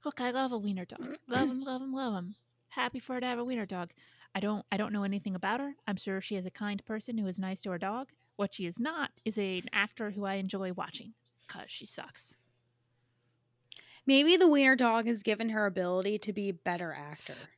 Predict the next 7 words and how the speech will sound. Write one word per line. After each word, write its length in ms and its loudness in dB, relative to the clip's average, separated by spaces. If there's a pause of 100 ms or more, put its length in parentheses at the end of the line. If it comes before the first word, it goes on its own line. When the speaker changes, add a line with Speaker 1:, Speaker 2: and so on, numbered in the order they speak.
Speaker 1:
Okay, 200 -4 (160)
we'll 120 -8
see. 280 -20 (920)
Speaker 2:
<coughs> 100 6 (4000)
Yeah. 160 -2
Speaker 1:
Fingers 280 -2
crossed. 440 -16